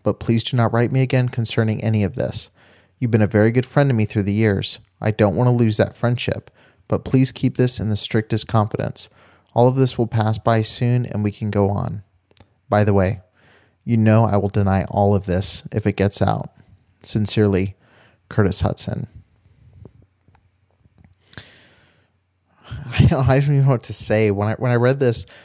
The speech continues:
ju-, I just read this a few minutes ago for the first time. I didn't even know this document existed. But, I mean, the guts to write out all of this,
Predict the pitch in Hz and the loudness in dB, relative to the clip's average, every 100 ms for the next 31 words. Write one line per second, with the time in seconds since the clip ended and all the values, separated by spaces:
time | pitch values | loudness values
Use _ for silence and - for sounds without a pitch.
0 | _ - - 127 143 - 131 110 107 107 | _ -6 -2 0 0 2 2 2 -2 -4
1 | - 117 110 117 - 101 101 104 107 104 | -4 -2 -2 -2 -2 0 0 -2 -4 -4
2 | - 110 - 113 95 101 110 117 110 104 | 0 0 2 0 0 0 0 2 2 2
3 | 104 101 - 110 104 101 98 - 98 - | 2 0 0 -2 -2 -4 -4 -2 -2 0
4 | - - - _ - - _ _ _ _ | -2 -4 -6 _ -20 -20 _ _ _ _
5 | - 127 120 110 _ _ _ _ _ _ | -8 0 0 0 _ _ _ _ _ _
6 | _ - - - 113 117 101 120 117 - | _ -20 -12 -4 -2 -2 0 0 0 0
7 | - - 104 101 104 107 98 101 95 - | -6 -2 0 2 2 2 0 0 -2 -4
8 | 104 98 - - 98 98 - - | -2 -2 -6 -4 -2 -2 -2 -6